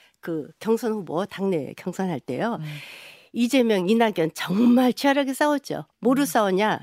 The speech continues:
Speaker 1: 정가로 싸웠습니다. 정가로.
Speaker 2: 어.
Speaker 1: 딴 것도 아니고. 지금 이재명 후보에 나오는 십여 가지의 모든 의혹,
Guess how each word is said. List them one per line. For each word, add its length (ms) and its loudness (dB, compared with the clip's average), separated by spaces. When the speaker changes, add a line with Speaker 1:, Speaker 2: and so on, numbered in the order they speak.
Speaker 1:
정가로 480 2
싸웠습니다. 680 -4
정가로. 600 -4
Speaker 2:
어. 120 -12
Speaker 1:
딴 160 0
것도 200 -4
아니고. 420 -6
지금 280 -6
이재명 420 0
후보에 420 0
나오는 540 -2
십여 460 -2
가지의 400 -2
모든 420 -2
의혹, 380 -6